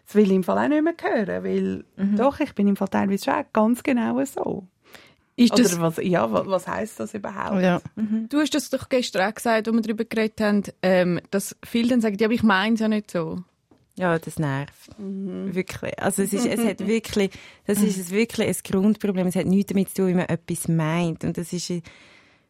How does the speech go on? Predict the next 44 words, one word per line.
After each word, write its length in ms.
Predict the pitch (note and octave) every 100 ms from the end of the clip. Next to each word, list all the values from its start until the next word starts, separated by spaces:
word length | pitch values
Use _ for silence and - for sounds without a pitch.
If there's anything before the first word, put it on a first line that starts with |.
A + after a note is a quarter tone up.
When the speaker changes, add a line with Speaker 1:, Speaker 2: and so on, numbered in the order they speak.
| _ -
Speaker 2:
ganz 260 | G#3+ G#3+ - _
einfaches 460 | E3 F#3 G#3 A3 -
Beispiel, 320 | G#3+ A3 F#3+
wenn 120 | F#3
man 80 | F3
über 80 | E3
die 80 | -
Stegen 340 | - G2+ G#3 -
runterschubst 560 | F#3+ - G3+ - -
aus 200 | G3+ F3+
Versehen 560 | - F3+ - E3+ E3+ F3
und 100 | F3
die 40 | -
Person 320 | E3 F3 E3+
sagt, 260 | - E3+ E3
«Hey, 100 | E3+
es 100 | E3
hat 140 | D#3+
mega 320 | E3 E3+ F#3
weh 160 | F3+ G#3
gemacht», 500 | - F#3 E3+ - -
dann 80 | F3
sagt 240 | E3+ E3
man 120 | F3
nicht, 260 | F3 F3 - -
«Ja, 200 | F3+ - _ _ _ _ _ _ _
sorry, 300 | - F3 G3+
ich 120 | F#3+
entschuldige 440 | F#3+ E3+ F3+ F3 F3
mich 140 | E3+
jetzt 220 | E3+ -
nicht, 300 | F3 F3+ F#3+
weil 100 | E3+
ich 120 | E3+ E3
es 140 | -
wirklich 260 | E3 - F3+
nicht 180 | D#3+
böse 260 | D#3 D3 -
gemeint.» 380 | D#3+ D#3+ D3+ -
Speaker 4:
Mhm. 380 | G#3+ F#3+ G3 G3 - -
Speaker 2:
Dann 120 | F#3
entschuldigt 680 | F#3 G#3+ G#3 A3+ B3+ C#4+ C4+
man 140 | B3
sich 380 | - G#3 A#3